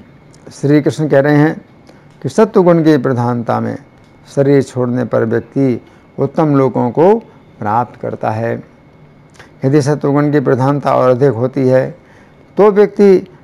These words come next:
तपोलोक से भी ऊपर सत्यलोक में जा सकता है। बृहद भागवतामृत के उसी अध्याय में वर्णन आता है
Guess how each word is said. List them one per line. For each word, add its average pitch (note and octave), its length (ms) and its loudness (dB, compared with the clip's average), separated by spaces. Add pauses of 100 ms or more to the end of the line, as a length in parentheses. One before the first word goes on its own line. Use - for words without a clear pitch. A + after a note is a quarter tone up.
(220)
तपोलोक F3+ 520 2
से D3 160 0
भी B2+ 140 2
ऊपर C3 460 0 (260)
सत्यलोक B2+ 480 0
में B2+ 220 0
जा G#2+ 160 2
सकता - 380 -10
है। A2+ 540 -2 (720)
बृहद A#2 340 0
भागवतामृत B2 720 -2 (120)
के C#3 260 4 (960)
उसी E3 200 0
अध्याय C#3 320 2
में A#2 320 -2 (320)
वर्णन A#2+ 320 2
आता G2+ 280 -4
है E3 520 2